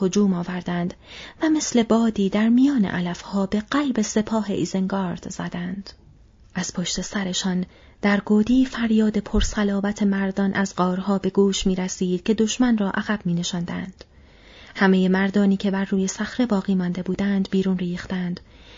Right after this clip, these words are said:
و صدای نفیر شاخها در تپه‌ها طنین انداخت. شاه و همراهانش پیش راندند.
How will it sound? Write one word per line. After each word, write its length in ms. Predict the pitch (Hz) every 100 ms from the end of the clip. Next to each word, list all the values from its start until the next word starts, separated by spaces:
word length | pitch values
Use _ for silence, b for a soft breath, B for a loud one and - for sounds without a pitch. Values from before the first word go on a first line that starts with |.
| B -
و 60 |
صدای 460 | 208 220 202 208 202
نفیر 420 | 202 202 214 196
شاخها 540 | 185 196 180 - 196 185
در 180 | 180
تپه‌ها 640 | 190 - 202 - 208 240 240
طنین 380 | - 208 196 175
انداخت. 600 | - - 196 196 - - - b b b b b b b b -
شاه 320 | - 185 180
و 60 | 180
همراهانش 680 | 185 185 190 202 208 190 -
پیش 300 | 175 - -
راندند. 440 | 170 175 180 180